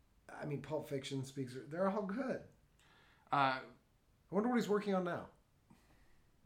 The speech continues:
Speaker 2: I don't
Speaker 1: I
Speaker 2: know.
Speaker 1: wonder what he's
Speaker 2: I'm
Speaker 1: working
Speaker 2: sure
Speaker 1: on.
Speaker 2: he, I, I,
Speaker 1: Folks,
Speaker 2: we'll
Speaker 1: if
Speaker 2: find
Speaker 1: you're
Speaker 2: out.
Speaker 1: listening,
Speaker 2: <laughs> Tell us,
Speaker 1: send
Speaker 2: huh?
Speaker 1: us an
Speaker 2: Tell
Speaker 1: email,
Speaker 2: us.
Speaker 1: tweet. We would like
Speaker 2: Quentin
Speaker 1: to
Speaker 2: Tarantino,
Speaker 1: know
Speaker 2: if you're listening,
Speaker 1: what,
Speaker 2: please tell us,
Speaker 1: what
Speaker 2: okay?
Speaker 1: Quentin Tarantino's ne-,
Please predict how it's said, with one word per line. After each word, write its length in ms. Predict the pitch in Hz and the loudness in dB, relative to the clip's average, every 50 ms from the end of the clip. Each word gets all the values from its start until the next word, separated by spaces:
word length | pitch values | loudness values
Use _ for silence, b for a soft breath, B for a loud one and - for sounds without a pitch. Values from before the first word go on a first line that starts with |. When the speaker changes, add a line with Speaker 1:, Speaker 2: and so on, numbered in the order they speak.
| - - | -14 -6
Speaker 2:
I 40 | 113 | 2
don't 100 | 110 170 | 6 6
Speaker 1:
I 140 | 175 170 160 | 6 8 8
Speaker 2:
know. 60 | 165 | 8
Speaker 1:
wonder 280 | 175 190 208 220 262 | 8 8 8 6 4
what 180 | 254 226 214 196 | 4 4 4 4
he's 120 | 190 190 190 | 4 2 2
Speaker 2:
I'm 60 | - | 4
Speaker 1:
working 280 | 117 117 - - 165 147 | 2 2 2 2 2 4
Speaker 2:
sure 100 | 139 139 | 4 4
Speaker 1:
on. 60 | 139 | 4
Speaker 2:
he, 40 | 131 | 2
I, 280 | 120 113 - - - 117 | 0 -2 -2 -4 -4 -6
I, 40 | |
Speaker 1:
Folks, 360 | - 127 185 190 190 202 196 - | 2 8 10 12 12 12 10 8
Speaker 2:
we'll 80 | - | 4
Speaker 1:
if 60 | 185 | 6
Speaker 2:
find 200 | 135 127 123 - | 6 6 8 8
Speaker 1:
you're 80 | 175 185 | 8 8
Speaker 2:
out. 60 | 196 | 8
Speaker 1:
listening, 360 | 202 - 208 220 226 226 226 220 - | 8 6 2 2 2 2 0 -2 -4
Speaker 2:
<laughs> 1000 | - - - - - - - - - - - - - - - - - - - | -8 -10 -10 -12 -16 -16 -14 -14 -12 -8 -6 -6 -6 -6 -8 -8 -10 -2 4
Tell 240 | - 147 147 160 165 | 8 10 10 10 10
us, 140 | 147 - - | 8 6 8
Speaker 1:
send 200 | 131 127 190 190 | 10 12 12 12
Speaker 2:
huh? 40 | 196 | 12
Speaker 1:
us 100 | 196 - | 10 8
an 80 | 202 196 | 8 10
Speaker 2:
Tell 140 | 117 127 | 10 12
Speaker 1:
email, 160 | 131 131 - 208 | 12 10 10 8
Speaker 2:
us. 140 | 196 - | 6 4
Speaker 1:
tweet. 320 | - 214 208 208 208 202 190 | 4 4 6 6 6 4 2
We 80 | 170 156 156 | 2 2 2
would 140 | 156 143 | 2 2
like 240 | 139 147 151 156 147 - | 4 6 6 6 6 4
Speaker 2:
Quentin 180 | 147 139 127 117 | 4 4 4 4
Speaker 1:
to 60 | 147 | 6
Speaker 2:
Tarantino, 100 | 147 143 | 8 8
Speaker 1:
know 180 | 135 120 110 101 | 8 8 6 6
Speaker 2:
if 60 | 107 | 4
you're 120 | 123 123 | 4 2
listening, 360 | 120 113 110 - - 110 147 151 | 2 2 0 -2 -2 -2 0 4
Speaker 1:
what, 240 | 165 160 156 160 | 6 6 8 8
Speaker 2:
please 100 | 156 151 | 6 6
tell 200 | 120 120 107 104 | 4 4 4 2
us, 180 | 98 95 - 190 | 2 -2 -4 -4
Speaker 1:
what 220 | 190 156 160 165 - | 0 2 4 6 6
Speaker 2:
okay? 120 | 107 107 - | 4 2 0
Speaker 1:
Quentin 280 | - - 180 180 180 175 160 175 180 175 | 0 0 2 2 2 2 2 2 2 2
Tarantino's 320 | 175 170 180 180 180 165 160 | 2 2 2 2 2 2 2
ne-, 160 | 170 180 | 2 0